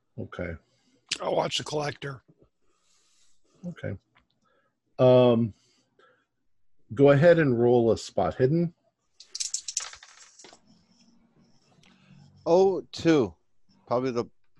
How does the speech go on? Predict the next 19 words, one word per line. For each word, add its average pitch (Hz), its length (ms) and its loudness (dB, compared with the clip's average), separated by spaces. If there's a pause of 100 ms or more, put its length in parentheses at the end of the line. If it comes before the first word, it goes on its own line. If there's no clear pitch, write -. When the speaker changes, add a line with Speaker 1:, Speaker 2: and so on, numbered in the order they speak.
(480)
Speaker 3:
best 120 260 -8
roll 113 300 -4
of 101 80 -4
the 98 120 -8
game, 98 280 -8
uh, 85 160 -10
at 80 100 -16
least 95 300 -10 (120)
for 98 140 -8
watching 95 420 -8
the 92 100 -10
lady. 95 360 -10 (480)
Speaker 2:
All 220 80 -8
right, 190 100 -10
success. 165 560 -6 (1800)
Speaker 1:
Um, 135 600 4
all 151 120 4
right. 151 240 4 (320)
Uh, 156 340 2